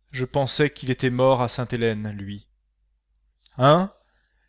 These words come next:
Était-ce le climat et l'habitation qui pouvaient satisfaire un homme habitué à vivre les pieds dans les étriers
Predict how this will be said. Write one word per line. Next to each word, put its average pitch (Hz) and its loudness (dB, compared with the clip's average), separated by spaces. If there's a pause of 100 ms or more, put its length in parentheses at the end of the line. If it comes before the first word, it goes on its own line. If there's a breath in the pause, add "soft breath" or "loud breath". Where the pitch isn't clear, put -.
(140)
Était-ce 175 2
le 156 4
climat 180 4
et 175 4
l'habitation 151 2
qui - -16
pouvaient 135 -2
satisfaire 147 0
un 135 2
homme 165 2
habitué 139 0
à 127 8
vivre 131 -2
les 123 2
pieds 147 2
dans 135 2
les 127 2
étriers 139 -2